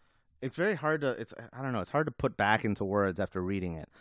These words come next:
But, like, some of the shit he says, like, here, let, let me see if I can find just one thing. Uh,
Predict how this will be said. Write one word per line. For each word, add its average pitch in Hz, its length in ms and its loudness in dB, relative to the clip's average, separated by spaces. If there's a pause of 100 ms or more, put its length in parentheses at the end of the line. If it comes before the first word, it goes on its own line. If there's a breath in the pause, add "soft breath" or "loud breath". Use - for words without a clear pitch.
(320 soft breath)
But, 117 160 4
like, 113 140 4
some 160 180 2
of 175 60 0
the 151 80 -4
shit 139 180 -14
he 135 80 -12
says, 127 320 -10
like, 104 220 -6
here, 107 300 -8
let, 104 260 -10
let 117 80 -10
me 131 100 -2
see 127 160 -4
if 120 80 0
I 120 60 2
can 107 100 -2
find 107 280 4
just 95 120 -4
one 101 240 -8
thing. 87 380 -6 (580 soft breath)
Uh, 101 280 2